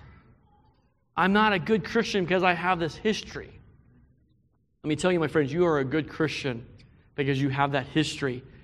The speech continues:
and you overcome that history through Jesus Christ. That's where your testimony is. Zacchaeus' life was changed, and people knew it. He didn't have to get everything in order. He started doing what God wanted him to do.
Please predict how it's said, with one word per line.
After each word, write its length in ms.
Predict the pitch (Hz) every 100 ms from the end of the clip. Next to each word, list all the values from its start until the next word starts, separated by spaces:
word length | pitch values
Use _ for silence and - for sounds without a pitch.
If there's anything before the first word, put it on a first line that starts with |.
| - -
and 80 | 147
you 220 | 151 147
overcome 440 | 135 - 165 170
that 120 | 160
history 320 | 127 131 - 127
through 160 | 139
Jesus 320 | 131 127 123
Christ. 560 | - 143 123 120 - - - - _ _ _ _ _ _ _
That's 280 | 147 170 -
where 100 | 156
your 140 | 147
testimony 760 | 139 - 160 - 156 139 131 120
is. 520 | 123 123 113 - - - _ _ _ _ _ _ _ _ -
Zacchaeus' 520 | 143 - 214 160 160
life 220 | 185 175
was 140 | 151
changed, 340 | - 190 190 156
and 80 | 147
people 220 | 170 156
knew 320 | 156 180 185
it. 240 | 139 131 - - - _ _ _ _ _ _ _ _ _ _ _ _
He 80 | 143
didn't 200 | 175 180
have 100 | 165
to 60 |
get 100 | 156
everything 240 | 175 165 156
in 100 | 151
order. 260 | 170 170
He 200 | 151 156
started 340 | 180 180 175 147
doing 240 | 160 165
what 160 | 147 135
God 420 | 147 151 143 127 - - - -
wanted 280 | 139 143 139
him 160 | 143 135
to 80 |
do. 340 | 135 123 117